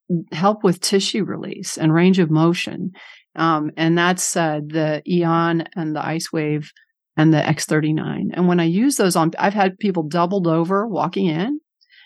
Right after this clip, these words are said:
and be able to be like, stand up straight and walk back, back out, um, by using some of these. So I just am, I'm trying to be an educator. And if people wanna ask me questions, I, they can email me, clinic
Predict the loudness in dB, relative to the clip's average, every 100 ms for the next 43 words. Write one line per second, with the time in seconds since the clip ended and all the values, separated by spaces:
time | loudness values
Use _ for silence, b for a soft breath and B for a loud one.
0 | _ -2 0 0 -2 -4 -6 -2 0 2
1 | 0 0 0 0 0 0 -6 -10 -14 _
2 | _ _ _ -8 -6 -6 -6 -4 2 2
3 | 4 2 0 -2 0 2 2 0 -6 -2
4 | 0 0 2 2 2 -2 0 0 0 0
5 | 0 2 2 -4 B B B _ -2 0
6 | 0 -2 -6 _ -20 _ 0 2 2 0
7 | 0 -2 -4 -4 -4 -4 -4 -4 0 0
8 | 2 2 2 2 2 0 2 2 2 0
9 | 0 2 4 4 4 2 2 0 0 2
10 | 0 -2 0 0 -2 -4 -6 -2 0 2
11 | 2 0 0 -2 0 0 0 0 2 0
12 | -2 -2 0 0 0 -2 0 2 4 2
13 | 0 -2 -2 -2 -4